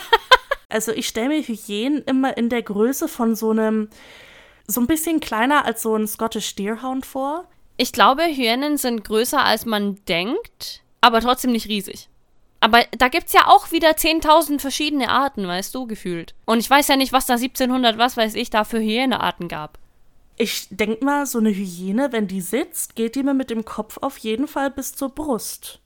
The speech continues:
Speaker 2: dachte ich immer. Das ist ja alles durch Hörensagen überliefert worden und ich denke, dass da sehr vieles auch übertrieben wurde.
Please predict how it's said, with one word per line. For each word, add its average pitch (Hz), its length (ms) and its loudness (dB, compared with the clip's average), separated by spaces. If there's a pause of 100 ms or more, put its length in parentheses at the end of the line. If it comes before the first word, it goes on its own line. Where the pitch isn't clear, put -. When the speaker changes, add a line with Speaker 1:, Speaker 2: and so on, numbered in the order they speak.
Speaker 2:
dachte 190 340 -12
ich 170 140 -12
immer. 185 340 -10 (840)
Das 226 360 -4
ist 269 180 -2
ja 269 120 0
alles 247 420 -2
durch 226 360 -2
Hörensagen 226 680 0
überliefert 208 640 -2
worden 208 440 0 (360)
und 214 200 0
ich 226 120 -4
denke, 247 260 0
dass 220 140 -2
da 220 100 -4
sehr 214 220 -2
vieles 233 320 -2
auch - 120 -4
übertrieben 208 600 -4
wurde. 175 400 -8